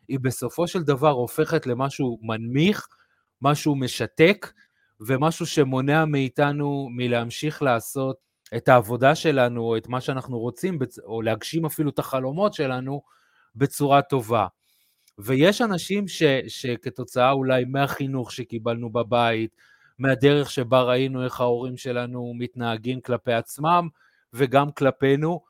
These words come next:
זאת אומרת, הם העבירו עלינו לא מעט ביקורת בילדות שלנו, וזה נתפס אצלנו כאיזשהו משהו מדרבן. אז אתם תוכלו באמת לשים לב עכשיו לילדות שלכם, או לזיכרונות שיש לכם, האם זה משהו שאתם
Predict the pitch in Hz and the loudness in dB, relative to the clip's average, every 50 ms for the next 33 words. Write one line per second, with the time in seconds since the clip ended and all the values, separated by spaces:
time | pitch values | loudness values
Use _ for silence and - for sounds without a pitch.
0 | _ _ _ _ _ 113 113 131 - - 135 135 139 139 139 135 - - - - | _ _ _ _ _ -8 -6 -6 -4 -2 -2 0 0 0 0 -2 -4 -6 -10 -12
1 | 120 117 120 117 113 110 104 104 139 160 160 160 156 143 139 135 135 131 127 123 | -10 -8 -4 -2 -2 -2 -2 0 0 0 2 4 4 6 4 4 0 -2 -2 -2
2 | 127 131 147 156 151 143 139 143 143 - 101 120 120 - - - 139 139 131 131 | 0 0 0 2 2 2 2 2 2 -2 -6 -8 -8 -4 -2 0 0 0 0 -2
3 | 117 - 107 117 113 113 110 107 120 123 113 - 127 117 120 127 143 135 110 117 | -4 -4 -4 -2 -2 -2 -4 -4 -6 -8 -8 -6 -6 -6 -6 -4 -6 -8 -8 -8
4 | 113 95 113 113 117 113 - - - 190 202 - - 180 - - 160 156 151 151 | -10 -8 -8 -10 -10 -10 -8 -2 0 0 0 0 -6 -10 -10 -4 -2 -2 -2 -2
5 | 160 175 180 - _ _ _ _ _ _ _ _ _ - - 139 151 175 185 202 | -4 -6 -6 -8 _ _ _ _ _ _ _ _ _ -2 0 0 2 0 0 -2
6 | 190 - - 175 151 143 147 156 156 - 160 147 139 135 120 127 120 117 110 104 | -6 -4 -2 -2 -2 0 -2 -2 -4 -4 -6 -4 -4 -2 -2 -2 -2 -2 -2 0
7 | 127 120 110 110 107 - - 113 110 98 - 123 - - 156 185 208 190 196 175 | 0 0 0 -2 -6 -10 -12 -14 -14 -12 -14 -14 -8 -2 0 0 2 2 2 2
8 | 147 151 165 180 175 - _ _ _ - 113 113 - - - 196 214 196 170 175 | 2 0 -2 -4 -4 -6 _ _ _ -8 -8 -6 -6 -6 -6 -4 -2 2 4 4
9 | 202 180 165 151 - - 170 170 170 170 151 143 - _ _ _ _ _ _ _ | 4 2 0 -4 -4 -2 0 2 2 0 -2 -8 -16 _ _ _ _ _ _ _
10 | _ _ _ _ _ - 127 131 127 123 127 123 120 113 139 151 175 170 - 170 | _ _ _ _ _ -4 0 2 2 4 4 2 2 0 0 -2 -2 -2 0 0
11 | 156 139 135 127 - - 131 123 120 117 117 117 113 117 107 123 123 - - 120 | 2 2 2 0 0 -2 0 0 0 -2 -4 -4 -4 -4 -6 -6 -8 -8 -6 -4
12 | 123 127 139 156 180 175 - 160 151 147 - - 143 - - 131 123 127 120 135 | -4 -2 -2 -4 -4 -4 -2 0 0 0 0 -2 -4 -2 -2 -2 -2 -2 -4 -4
13 | 151 160 143 135 135 131 135 135 - - 127 - 131 113 - - 120 113 | -4 -4 -4 -4 -4 -4 -4 -6 -8 -10 -8 -6 -6 -6 -4 -4 -4 -4